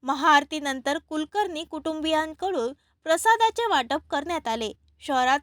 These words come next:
प्रचंड आतिषबाजी झाल्यामुळे दिवाळीसारखे वातावरण निर्माण झाले होते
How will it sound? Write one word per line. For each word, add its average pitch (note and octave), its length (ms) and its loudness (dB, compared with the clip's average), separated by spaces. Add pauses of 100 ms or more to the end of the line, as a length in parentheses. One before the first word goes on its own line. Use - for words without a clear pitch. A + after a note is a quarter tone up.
प्रचंड E4 400 -2 (340)
आतिषबाजी F#4+ 880 0
झाल्यामुळे B3 600 -2 (340)
दिवाळीसारखे G4+ 800 4
वातावरण D#4+ 540 0
निर्माण D#4 340 0
झाले B3 220 -2
होते A#3 380 -6